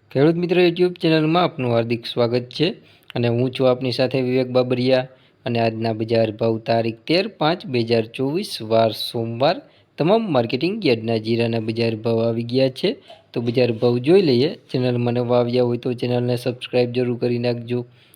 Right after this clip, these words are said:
કારણ કે આપણી એક જ ચેનલ એવી છે કે જ્યાં તમને રોજે રોજના સાચા બજાર ભાવ જોવા મળશે. અને જો તમને મારી વીડિયો બનાવવા પાછળની મહેનત દેખાય અને વીડિયો પસંદ આવે તો અમને તમારો સાથ આપવા માટે અમારા વીડિયોઝને લાઈક, શેર અને કોમેન્ટ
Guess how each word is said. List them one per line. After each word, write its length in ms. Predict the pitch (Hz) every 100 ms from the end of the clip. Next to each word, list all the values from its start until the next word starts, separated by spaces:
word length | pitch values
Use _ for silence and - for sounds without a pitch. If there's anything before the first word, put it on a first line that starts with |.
| _
કારણ 240 | - 113 107
કે 60 | 107 110
આપણી 280 | 107 113 127
એક 60 | -
જ 80 | 214 -
ચેનલ 280 | 143 120 117
એવી 180 | 113 117 170
છે 60 | 180
કે 80 | 170
જ્યાં 200 | 123 117
તમને 220 | 117 113 113
રોજે 220 | 143 190 208
રોજના 300 | 127 113 120 -
સાચા 340 | 123 120 175 190
બજાર 240 | 139 120 113 110
ભાવ 140 | 175 240 143
જોવા 300 | 127 117 113
મળશે. 360 | 110 104 - 110 104 _ _ _ _ 135
અને 140 | 123 113
જો 80 | 123
તમને 220 | 131 123 127 123
મારી 240 | 120 120
વીડિયો 240 | 120 120 123
બનાવવા 340 | 123 123 120 120 131
પાછળની 420 | 127 127 120 120
મહેનત 240 | 123 123 120
દેખાય 320 | 180 185 147 120
અને 120 | 117 117
વીડિયો 240 | 120 123 123
પસંદ 360 | 117 - 123 156
આવે 180 | 180 123 - _ _ _ -
તો 60 | 143
અમને 160 | 175 214
તમારો 340 | 170 127 120 120 -
સાથ 240 | 170 180
આપવા 280 | 139 - 123 120
માટે 200 | 127 185
અમારા 420 | 214 135 123 120 117
વીડિયોઝને 540 | 117 123 117 117 120 120
લાઈક, 180 | 160 - - -
શેર 200 | 180 196 143
અને 120 | 127 120
કોમેન્ટ 260 | 170 208